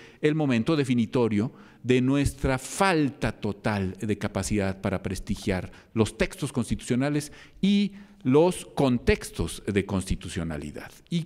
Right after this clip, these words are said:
creo que no le falta razón. Y los pueblos ya no hallaron entonces a qué asirse, porque el Congreso había fallado en dar una constitución, el emperador, eh, había disuelto este Congreso, lo había sustituido por una Junta Nacional Instituyente que tampoco da una constitución, y al final del día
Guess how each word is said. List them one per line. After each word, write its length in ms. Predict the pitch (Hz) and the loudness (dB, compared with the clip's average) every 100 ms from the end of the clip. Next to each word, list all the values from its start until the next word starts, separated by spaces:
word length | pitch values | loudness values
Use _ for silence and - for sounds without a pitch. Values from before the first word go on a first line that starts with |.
| - | 2
creo 160 | 240 | 0
que 100 | 262 | 2
no 100 | 127 | 0
le 120 | 135 | 0
falta 420 | 120 131 127 123 117 - - - | 0 -2 -2 -4 -4 -12 -20 -4
razón. 560 | 127 139 143 220 208 - - - - | -2 0 0 0 -2 -4 -20 -20 -2
Y 300 | 139 139 139 | 0 2 2
los 160 | 139 | 0
pueblos 240 | 143 185 175 | 2 0 2
ya 140 | 170 | 2
no 120 | 175 | 2
hallaron 640 | 165 151 170 170 139 151 170 | 0 2 2 2 2 0 0
entonces 680 | 123 127 170 147 131 160 - - | 0 0 0 0 0 0 -2 -2
a 220 | 113 - | -2 0
qué 280 | 139 139 139 | -2 0 0
asirse, 680 | 113 110 180 156 113 123 127 - - - | -2 0 0 0 -2 -4 -4 -10 -12 0
porque 580 | 160 151 160 160 - - - _ | 0 2 -2 -2 -12 -20 -20 _
el 140 | - 104 | -2 0
Congreso 340 | 107 143 - | 2 2 2
había 180 | 120 110 | 2 2
fallado 380 | 113 101 107 104 | 2 2 2 2
en 80 | 104 | 2
dar 140 | 110 | 2
una 160 | 120 123 | 0 0
constitución, 800 | 160 185 190 233 247 233 240 - | -2 -2 -2 -2 0 0 0 0
el 200 | 135 135 | 0 2
emperador, 800 | 131 127 139 139 165 226 180 - - - - | 2 2 2 2 2 2 0 -4 -16 -18 -2
eh, 300 | 110 110 107 | 2 4 4
había 320 | 113 113 127 | 2 2 2
disuelto 460 | 117 110 127 120 131 | 2 2 0 0 -2
este 160 | 160 | -2
Congreso, 480 | 170 190 214 202 208 | -2 0 2 2 0
lo 100 | 139 | 2
había 160 | 113 131 | 2 2
sustituido 580 | 131 - 123 147 135 | -2 -2 0 2 2
por 160 | 107 110 | 2 2
una 140 | 123 | 2
Junta 240 | 113 123 120 | 0 -2 0
Nacional 420 | 117 127 127 135 | 0 0 0 0
Instituyente 600 | 135 156 151 170 180 160 | 0 -2 0 0 0 -2
que 100 | 98 | -2
tampoco 540 | 85 82 123 135 113 | -2 -2 0 0 0
da 260 | 107 117 123 | 2 0 0
una 260 | 123 127 131 | 0 0 0
constitución, 640 | 160 160 202 214 202 233 | -2 -2 -2 -2 0 0
y 20 | 208 | 0
al 100 | 120 | 0
final 360 | 120 139 165 | 0 0 0
del 160 | 156 165 | 0 0
día 320 | 180 175 185 | 0 0 -2